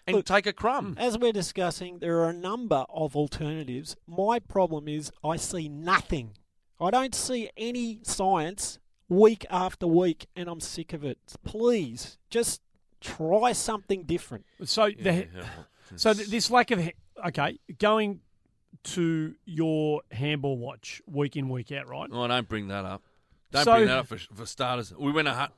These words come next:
Speaker 1: went a hundred and fifty, fifty-two more, and we lost by ninety points. So I'm going back in my shell.
Speaker 3: No, no, but it, but it goes to, <laughs> um, it goes to the willingness and preparedness to, to take the game on.
Speaker 1: Yes.
Speaker 3: To over, to, to, you know,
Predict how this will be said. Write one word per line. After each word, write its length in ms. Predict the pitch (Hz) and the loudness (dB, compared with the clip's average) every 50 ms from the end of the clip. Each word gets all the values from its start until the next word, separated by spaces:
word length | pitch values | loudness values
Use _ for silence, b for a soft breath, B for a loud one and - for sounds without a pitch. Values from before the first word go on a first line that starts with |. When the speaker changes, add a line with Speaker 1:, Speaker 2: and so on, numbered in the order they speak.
| _ - | _ -2
Speaker 1:
went 160 | 156 147 143 | 0 0 2
a 40 | 131 | 4
hundred 220 | 143 156 151 139 | 2 2 2 0
and 100 | 123 110 | -4 -4
fifty, 300 | - 147 151 135 - 123 | -4 -2 -2 -2 -2 -6
fifty-two 540 | 123 - 160 156 - 135 120 - 143 139 131 | -4 -4 -4 -4 -4 -8 -8 -4 -2 -2 0
more, 160 | 127 143 156 | 0 0 0
and 80 | 151 139 | 0 0
we 60 | 131 127 | 0 0
lost 220 | 131 139 - - | 0 0 0 0
by 100 | 131 123 | -2 -2
ninety 340 | 131 135 135 135 127 120 110 | 0 0 0 0 0 -2 -4
points. 320 | - 156 170 151 113 - | -2 -2 -2 -2 -2 -4
So 240 | - 117 110 110 104 - B B B B B B B B | -2 -2 -2 -2 -2 -4 B B B B B B B B
I'm 260 | - 139 147 147 139 | 0 0 2 2 2
going 180 | 123 123 120 110 | 0 -2 0 0
back 160 | 117 113 - | 0 -2 -2
in 80 | 113 107 | -4 -6
my 80 | 107 | -6
shell. 340 | 101 - 143 151 175 175 131 170 | -4 -2 0 0 0 0 2 2
Speaker 3:
No, 120 | 180 180 | 4 4
no, 200 | 180 170 151 147 | 6 4 4 2
but 180 | 139 120 185 180 | 2 2 2 0
it, 140 | 190 165 135 | 0 0 0
but 100 | 185 180 | 0 0
it 140 | 180 - - | 0 2 4
goes 400 | 196 202 226 240 226 - - - | 4 6 6 6 4 2 -2 -2
to, 640 | - - 202 196 185 180 180 180 175 175 170 170 - 269 - | -2 0 0 2 2 2 2 2 0 -2 -4 -4 -8 -10 -10
<laughs> 80 | _ 170 | _ -4
um, 580 | 170 165 160 165 160 160 156 156 156 156 160 - _ _ b b b b b b b b b b b b | -2 -2 0 0 0 0 0 0 -4 -6 -8 -12 _ _ b b b b b b b b b b b b
it 120 | 175 143 - | -4 2 6
goes 260 | 220 240 254 262 - | 6 6 6 6 2
to 120 | - 254 220 | 0 0 2
the 100 | 202 185 | 2 2
willingness 520 | 165 160 180 190 202 196 185 180 156 - | 4 6 6 6 6 4 2 0 0 0
and 100 | 175 147 | -2 -2
preparedness 800 | - 156 123 - - 156 156 160 160 147 135 139 135 131 - - | -2 -4 -4 -2 0 0 2 2 2 0 0 -2 -2 -2 -4 -6
to, 380 | - - 151 143 139 135 139 151 - - | -4 -2 0 0 0 0 -2 -4 -8 -8
to 220 | - - 147 143 147 | -4 -2 0 0 -2
take 300 | - - - 165 147 - | -2 -4 -4 -4 -4 -4
the 80 | 160 | -6
game 260 | 127 147 139 135 123 120 | -4 -2 -2 -2 -2 -2
on. 260 | 123 147 214 262 302 - | -2 -4 -4 -6 -10 -12
Speaker 1:
Yes. 420 | 104 90 90 - - - - - - | -14 -14 -12 -12 -12 -14 -14 -14 -4
Speaker 3:
To 280 | - 185 165 156 160 - - | 0 2 2 2 2 -2 2
over, 380 | 170 180 196 208 190 180 190 175 165 | 6 8 8 8 8 6 2 -2 -4
to, 240 | - - 165 151 - - - | -4 -4 -4 -4 -6 -6 -4
to, 240 | - 160 147 160 - 196 175 170 - _ _ _ | -2 -2 -2 -2 -4 -8 -16 -16 -18 _ _ _
you 120 | - 160 139 | -6 -4 -4
know, 80 | 147 | -4